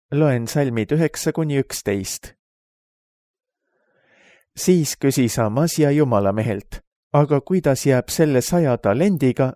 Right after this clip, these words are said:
mis ma olen andnud Iisraeli väehulgale?“ Ja Jumala mees vastas:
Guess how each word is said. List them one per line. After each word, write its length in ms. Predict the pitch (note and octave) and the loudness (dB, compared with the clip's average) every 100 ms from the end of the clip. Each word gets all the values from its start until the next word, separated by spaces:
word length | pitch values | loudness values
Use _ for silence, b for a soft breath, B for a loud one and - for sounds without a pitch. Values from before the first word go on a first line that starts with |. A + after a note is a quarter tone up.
| - | -4
mis 220 | C3+ C3+ | -4 -2
ma 140 | B2+ G#2+ | -2 0
olen 260 | G#2+ A#2 | 0 0
andnud 380 | C#3+ C3+ A#2+ A#2 | -2 -2 -2 -2
Iisraeli 680 | E3 D3+ B2 C#3 D#3 D#3 E3 | -2 -4 -4 -2 0 0 2
väehulgale?“ 680 | F3 A#2+ A2 G#2+ G2 F#2+ F#2+ _ _ _ _ _ _ _ b b b b b | 2 0 0 -2 -2 -2 -6 _ _ _ _ _ _ _ b b b b b
Ja 240 | - A#2+ G#2 | -2 2 2
Jumala 480 | G#2+ B2+ E3+ E3 C#3+ | 2 0 2 2 0
mees 320 | C#3 C#3 C#3 | 0 -2 0
vastas: 560 | C3+ - - A#2 - | -2 0 -2 -2 -4